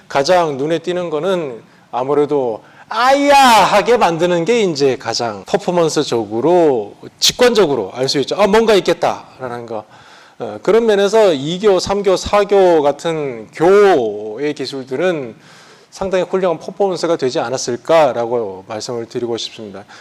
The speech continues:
기술적으로 뭐 저열하다, 뭐 고급스럽다 그런 뜻이 아니에요. 그냥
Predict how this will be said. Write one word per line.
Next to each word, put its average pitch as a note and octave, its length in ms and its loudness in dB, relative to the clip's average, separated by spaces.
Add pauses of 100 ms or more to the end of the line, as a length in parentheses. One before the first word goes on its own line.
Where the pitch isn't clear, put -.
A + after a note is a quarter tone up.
(120)
기술적으로 G3 960 2
뭐 C3+ 140 -4
저열하다, D#3+ 760 4
뭐 A2 180 -4
고급스럽다 D#3+ 580 -2
그런 G3+ 320 2
뜻이 F#3 240 -2
아니에요. A2 320 -4
그냥 G3 340 -4